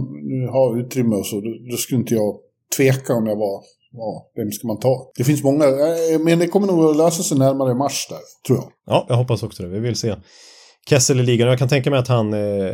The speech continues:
Speaker 2: liksom säger då att nej, ni skit, ni får absolut ha mig som healthy scratch och sådär. Alltså det är, det är inte,
Speaker 1: Ja.
Speaker 2: för det, det har ju varit en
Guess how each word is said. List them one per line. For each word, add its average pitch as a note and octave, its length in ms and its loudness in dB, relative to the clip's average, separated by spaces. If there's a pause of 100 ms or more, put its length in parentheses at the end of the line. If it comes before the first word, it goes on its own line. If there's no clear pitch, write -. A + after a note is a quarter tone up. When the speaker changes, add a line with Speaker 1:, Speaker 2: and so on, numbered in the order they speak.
Speaker 2:
liksom G#2 280 -6
säger A2+ 280 4
då F2 180 -2
att E2+ 280 -6
nej, A2+ 260 4
ni G#2+ 140 2
skit, A2 280 0
ni A#2 160 2
får B2+ 100 2
absolut A2+ 380 2
ha G#2+ 100 2
mig G2+ 100 -2
som F#2+ 140 -6
healthy F#2+ 300 -2
scratch F2 320 -6
och F2 60 -8
sådär. E2+ 180 -6 (240)
Alltså F#2+ 200 -10
det F#2+ 120 -4
är, F2 140 -4 (180)
det G#2 100 -2
är F#2 60 -2
inte, F#2+ 160 -2
Speaker 1:
Ja. A#2+ 160 6
Speaker 2:
för A2 80 0
det, A#2+ 120 -4
det B2+ 140 4
har C3 100 8
ju A#2+ 80 4
varit A2 260 -2
en G2 260 -2